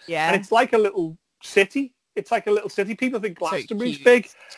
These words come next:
Speaker 2: It's, it's, it's, Wacken's like this city. It's, it's incredible. So when you were playing the kind of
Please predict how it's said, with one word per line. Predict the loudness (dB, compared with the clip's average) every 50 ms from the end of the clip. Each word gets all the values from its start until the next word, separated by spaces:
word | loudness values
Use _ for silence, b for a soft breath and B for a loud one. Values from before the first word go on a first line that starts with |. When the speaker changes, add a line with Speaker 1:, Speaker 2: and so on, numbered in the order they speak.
| B B B B 4
Speaker 2:
It's, | 4 4 4 2 -8 -4
it's, | -4 -4 -4 -4 -6 -6
it's, | -6 -6 -8 -12 _ 0
Wacken's | 4 4 4 4 4 -2 0 0
like | 0 0
this | -2 -4 -4 -6 -16
city. | -16 -6 0 0 0 0 0 -2 -2 -2 -2
It's, | -6 -10 -10 -8
it's | -6 -6 -6 -6 -6 -8
incredible. | -6 -4 0 4 4 6 6 4 2 0 -2 B B B B B
So | -2 0 4
when | 4 4 4
you | 2 -2
were | -2 -4
playing | -4 -2 -2 0 -2 -2 -4 -6
the | -6 -6
kind | -4 -4 -4 -4 -4 -4
of | -6 -8 -8